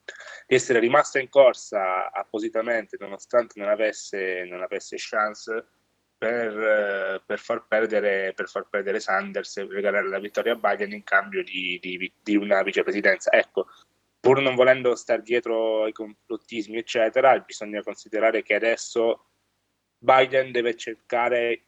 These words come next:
il, di fare il possibile per portare verso di sé la base di, di Sanders, che non è scontato che compatta voti per, eh, voti per, per Joe Biden, quindi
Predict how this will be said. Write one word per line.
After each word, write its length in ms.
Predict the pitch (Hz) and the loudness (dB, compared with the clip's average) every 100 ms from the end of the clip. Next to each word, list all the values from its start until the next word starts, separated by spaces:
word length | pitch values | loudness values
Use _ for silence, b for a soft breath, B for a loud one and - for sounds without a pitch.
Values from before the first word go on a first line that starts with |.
| _ | _
il, 340 | 117 104 101 _ _ | _ -18 -18 _ _
di 120 | 117 | -8
fare 160 | 123 123 | -4 -2
il 140 | 107 | -4
possibile 840 | - - - 127 123 127 131 - _ _ _ _ | -8 -12 -10 -10 -4 2 2 2 _ _ _ _
per 140 | 117 | -10
portare 440 | - 113 - 113 113 | -6 -4 0 0 2
verso 340 | 117 110 - | 0 -2 -4
di 100 | 113 | -8
sé 220 | 104 117 | -2 0
la 140 | 110 107 | 2 0
base 420 | - 107 - 98 | 2 0 0 -8
di, 360 | 101 95 98 101 | -8 -18 -16 -16
di 80 | 101 | -12
Sanders, 760 | - 110 113 113 107 - 120 - | -4 -4 0 -2 -2 -4 -8 -4
che 120 | 107 | -4
non 180 | 110 127 | 0 2
è 80 | 127 | 2
scontato 880 | - 120 113 127 117 120 120 120 - _ _ _ _ _ _ | 0 -8 -2 2 4 4 2 0 -2 _ _ _ _ _ _
che 320 | 127 123 - _ | 0 0 -2 _
compatta 680 | - 131 120 - 131 - - | -2 -2 2 4 4 4 -6
voti 300 | 110 113 110 | -6 -6 -8
per, 220 | - 101 - 104 | -8 -8 -10 -8
eh, 400 | 101 95 95 92 | -6 -6 -8 -8
voti 300 | 104 101 104 | -8 -8 -10
per, 380 | 98 98 95 - | -8 -6 -6 -8
per 140 | 98 | -12
Joe 160 | - 92 | -12 -6
Biden, 320 | 90 90 90 _ _ | -6 -6 -8 _ _
quindi 420 | 101 98 98 | -20 -14 -12